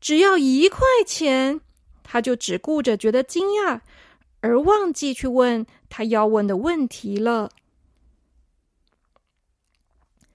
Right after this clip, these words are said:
小伟从书包里面拿出了一块钱，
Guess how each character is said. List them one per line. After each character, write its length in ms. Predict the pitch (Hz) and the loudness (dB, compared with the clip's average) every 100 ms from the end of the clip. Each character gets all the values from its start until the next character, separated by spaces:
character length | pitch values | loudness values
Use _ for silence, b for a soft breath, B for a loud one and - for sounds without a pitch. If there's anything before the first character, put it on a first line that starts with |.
| _ _ _ _ _ _ - _ _ _ _ _ _ _ | _ _ _ _ _ _ -20 _ _ _ _ _ _ _
小 220 | - 233 | -4 0
伟 280 | 262 254 208 | 2 2 0
从 240 | - 240 | -2 -4
书 240 | 262 - 370 | -2 -2 0
包 200 | 392 392 | 0 0
里 140 | 320 | 0
面 300 | 208 233 226 | -2 -2 -2
拿 160 | 214 208 | -2 -6
出 220 | - 262 | -4 -2
了 100 | 240 | -2
一 160 | 202 220 | -4 -6
块 260 | 311 330 | -6 -6
钱， 520 | - 254 220 220 247 | -6 -6 -4 -2 -4